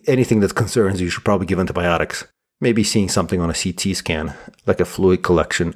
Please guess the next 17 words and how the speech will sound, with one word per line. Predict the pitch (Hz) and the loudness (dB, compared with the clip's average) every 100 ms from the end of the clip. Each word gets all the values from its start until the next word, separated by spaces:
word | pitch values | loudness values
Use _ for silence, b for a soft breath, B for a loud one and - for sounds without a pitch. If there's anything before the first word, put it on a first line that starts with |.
| - | -2
or | 92 90 | 2 2
long | 85 78 85 | 4 0 0
segment | - - 78 85 82 | -2 -2 -2 -2 -2
of | 92 85 | 0 0
diverticulitis. | 80 80 - - 85 78 73 - - _ _ _ _ _ - | 0 -2 -4 -2 0 0 -2 -6 -14 _ _ _ _ _ -4
And | 117 107 | 0 2
when | 101 | 0
choosing | - 175 156 135 | 0 0 2 0
antibiotics, | 113 104 95 90 87 - | 2 2 2 2 0 0
this | 104 101 | -2 -2
B | - 104 | -2 -2
P | 107 98 | 0 0
A | 92 | 0
recommends | 92 92 90 85 - - | 0 0 -2 -4 -8 -10
ciproflagyl | - 110 - 95 - 87 85 90 82 - | -4 -2 -2 -6 0 0 2 0 0 0
or | 98 85 - | 2 2 2
Augmentin. | 82 85 85 - 76 | 0 -2 -6 -2 -4